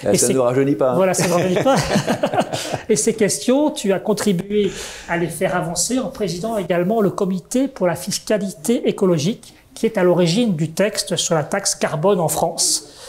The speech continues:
Speaker 2: Et tu m'en parlais à de discussions à l'étranger.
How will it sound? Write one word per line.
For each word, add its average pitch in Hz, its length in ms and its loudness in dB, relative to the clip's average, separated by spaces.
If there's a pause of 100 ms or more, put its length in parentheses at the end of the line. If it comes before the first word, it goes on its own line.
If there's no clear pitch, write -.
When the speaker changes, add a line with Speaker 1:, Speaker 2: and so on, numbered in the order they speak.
(220)
Speaker 2:
Et 180 100 4
tu 180 120 -2
m'en 165 120 2
parlais 175 380 2
à 160 160 0
de 151 140 -8 (180)
discussions - 580 -6 (360)
à 180 100 0
l'étranger. 180 340 -2